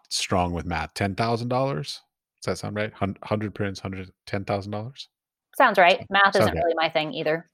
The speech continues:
Speaker 2: but
Speaker 1: It's okay. That's
Speaker 2: <laughs>
Speaker 1: why I'm an artist. So the, let's go with ten thousand dollars. So l-, if these contemporaries are now doing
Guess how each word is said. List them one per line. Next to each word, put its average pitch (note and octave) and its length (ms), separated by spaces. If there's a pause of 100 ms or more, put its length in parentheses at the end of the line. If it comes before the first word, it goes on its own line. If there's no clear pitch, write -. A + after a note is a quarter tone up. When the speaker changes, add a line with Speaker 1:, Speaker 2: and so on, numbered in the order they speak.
(100)
Speaker 2:
but - 160
Speaker 1:
It's D3 140
okay. - 160 (280)
That's G2+ 180
Speaker 2:
<laughs> - 20
Speaker 1:
why F2+ 120
I'm F2 120
an F#2+ 80
artist. D#2 360 (280)
So - 240 (480)
the, F#2+ 920
let's A#2 180
go C#3 80
with - 80
ten G2+ 160
thousand E2+ 200
dollars. D#2 200 (340)
So C3 200 (120)
l-, A#2+ 100 (220)
if A#2+ 160
these A#2 180
contemporaries F#2+ 960
are G2 200
now F#2+ 240
doing E2+ 580